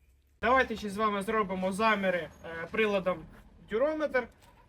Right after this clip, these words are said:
е, на щільність гуми в цій шині. В боковій частині п'ятдесят п'ять одиниць.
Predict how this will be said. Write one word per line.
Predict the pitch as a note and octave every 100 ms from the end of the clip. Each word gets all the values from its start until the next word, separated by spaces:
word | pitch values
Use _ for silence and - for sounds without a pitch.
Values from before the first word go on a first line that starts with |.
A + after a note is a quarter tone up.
| _
е, | - E3 D#3+
на | E3+ G3+ G3 E3 -
щільність | - A#3 G#3+ G3 E3+ F#3
гуми | F#3+ D4 C#4+ B3+ A#3+
в |
цій | - G3+ A#3
шині. | - F3 C3+ A#2 G2+ - - - - _ _ _ _ _ -
В | E3
боковій | F3 B3+ D4 C4+ G3+
частині | G3 F3+ - F3 F3 B3+ - - _ _ _ _ _ _ _ _ _ _ _ _ _ _ _ _ _ _ _ _ _ _ _ - - - - - - _ _ _ _
п'ятдесят | F#3 G#3+ G#3 G#3+ G#3 -
п'ять | F3 D#3
одиниць. | E3+ F#3 A3 B3